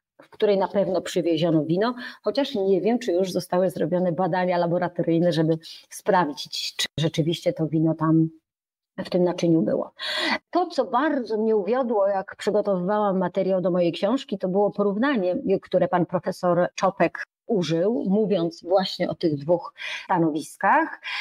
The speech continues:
że zauważamy, że archeolodzy zauważają tutaj taki pradziejowy podział ziem polskich, dzisiejszych ziem polskich, oczywiście na te ziemię A i B, gdzieś mniej więcej na linii Wisły.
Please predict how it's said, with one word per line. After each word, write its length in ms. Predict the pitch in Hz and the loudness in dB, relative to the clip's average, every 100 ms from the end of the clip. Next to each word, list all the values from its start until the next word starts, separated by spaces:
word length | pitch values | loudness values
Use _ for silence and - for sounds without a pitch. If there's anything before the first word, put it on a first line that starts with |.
| - - _ _ - | -10 -16 _ _ -6
że 160 | 185 190 | -2 -2
zauważamy, 880 | 220 233 214 214 185 220 294 302 233 | 0 0 0 -2 -2 0 0 0 0
że 60 | |
archeolodzy 720 | 220 202 214 196 247 247 220 | -2 -2 0 2 0 0 -2
zauważają 680 | 220 202 190 180 196 208 180 | 0 0 0 0 0 2 0
tutaj 340 | - 190 196 | 0 0 0
taki 420 | 180 180 - 180 - - | 0 -4 0 -2 -2 -2
pradziejowy 720 | 202 185 165 180 180 170 175 | 0 0 2 2 2 0 -2
podział 540 | - 175 170 170 165 _ _ - | 0 0 2 0 -2 _ _ -6
ziem 280 | 160 180 156 | -2 0 0
polskich, 680 | 180 165 160 - 185 - - _ _ - | 0 0 -2 -2 -2 -2 -8 _ _ -6
dzisiejszych 380 | 143 247 220 - | -2 0 0 -2
ziem 160 | 160 180 | -4 -4
polskich, 400 | 175 170 160 160 | -6 -6 -4 -4
oczywiście 400 | - 175 - 175 | -2 -4 -2 -2
na 100 | 170 | 0
te 120 | 165 | 0
ziemię 280 | 170 170 - - | 0 -2 -4 -4
A 40 | |
i 40 | 175 | -4
B, 280 | 135 175 202 _ - | 0 0 0 _ -8
gdzieś 340 | 175 175 233 | -6 -4 -2
mniej 200 | 214 180 | 0 0
więcej 360 | 175 202 202 196 | 0 -2 -2 -2
na 100 | 185 | 0
linii 340 | 202 208 170 | 2 0 -2
Wisły. 520 | 151 190 - 196 240 | -4 -6 -2 2 2